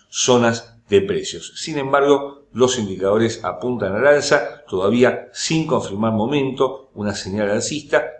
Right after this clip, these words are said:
pero muy cerca de su línea media de cero. En tanto, la demanda aparece ahora en un cincuenta y seis por ciento avanzando, y un, un oscilador estocástico con una señal alcista ya confirmada, que en todos los casos parecieran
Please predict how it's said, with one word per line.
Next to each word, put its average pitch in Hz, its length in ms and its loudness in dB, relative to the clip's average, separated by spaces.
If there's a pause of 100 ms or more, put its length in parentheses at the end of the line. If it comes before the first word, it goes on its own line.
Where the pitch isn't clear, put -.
pero 139 240 4
muy 120 220 0
cerca 107 340 -4
de 87 80 -4
su 95 180 -10
línea 107 220 -4
media 107 300 2
de 113 60 0
cero. 147 600 -2
En 101 180 -4
tanto, 117 280 0
la 113 120 2
demanda 107 380 2
aparece 101 380 -2
ahora - 460 2
en 98 120 -4
un 117 100 0
cincuenta 95 480 -2
y - 60 -4
seis 123 200 0
por 95 160 -2
ciento 120 600 -2
avanzando, 147 1000 0
y 143 100 -4
un, 131 160 0 (220)
un 123 160 -2
oscilador 104 380 -2
estocástico 101 540 -4
con 87 140 -6
una 92 140 -10
señal 95 400 -4 (240)
alcista 98 460 -4
ya 107 200 -4
confirmada, 110 600 2
que - 400 -2 (100)
en 110 240 -2
todos 151 200 6
los 110 140 4
casos - 420 -4
parecieran 143 640 0